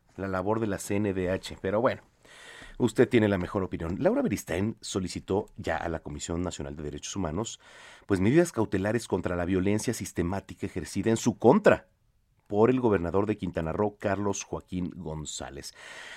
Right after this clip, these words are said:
En la línea telefónica nos da mucho gusto saludar a Emiliano Ramos, él es vocero de Laura Beristain, allá en Playa del Carmen. Emiliano, gracias por platicar con nosotros. Muy buenas tardes.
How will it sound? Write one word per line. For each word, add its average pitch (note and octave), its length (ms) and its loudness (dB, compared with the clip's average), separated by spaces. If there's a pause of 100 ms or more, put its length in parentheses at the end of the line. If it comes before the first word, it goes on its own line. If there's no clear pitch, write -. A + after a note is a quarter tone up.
(260)
En C#3 100 8
la D3 80 12
línea F#3 160 12
telefónica C3 760 10
nos G#2+ 140 4
da A#2+ 80 8
mucho A#2+ 220 4
gusto A#2 180 2
saludar G#2 400 6
a F2+ 400 4
Emiliano G#2 420 6
Ramos, G#2 400 2
él G2 80 2
es G2+ 120 0
vocero G#2 440 4
de A2 80 2
Laura E2+ 320 0
Beristain, G2 680 -2
allá F2+ 360 0
en F2+ 120 -2
Playa F2 300 0
del F2 140 0
Carmen. A#2 420 4 (400)
Emiliano, C3 480 10
gracias D#3 480 8
por C3 180 2
platicar B2 380 6
con C3+ 120 4
nosotros. B2+ 340 6
Muy B2 100 6
buenas B2+ 240 6
tardes. A#2 540 8